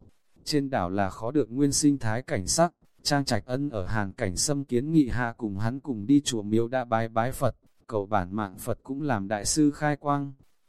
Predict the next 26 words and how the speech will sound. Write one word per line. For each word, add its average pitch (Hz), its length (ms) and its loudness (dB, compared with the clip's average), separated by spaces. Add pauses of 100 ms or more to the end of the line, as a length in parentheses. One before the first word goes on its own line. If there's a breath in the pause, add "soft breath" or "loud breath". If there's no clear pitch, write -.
(140)
Khai 147 240 0
xong 139 260 0
quang 139 280 -2
về 117 180 2
sau 143 240 2
hai 143 240 0
người 117 240 2
đều 104 180 2
mang 135 280 0
tới 123 220 2
rồi 131 240 0
trên 139 260 0
cổ, 98 320 -6 (220)
liền 104 320 2
đi 139 120 6
theo 143 240 0
đám 123 240 -2
đông 143 180 -2
cùng 104 260 -4
đi 139 120 6
quan 143 280 -2
khán 117 300 -2
bờ 123 180 2
biển 104 220 2
dân 139 220 0
tục - 200 -4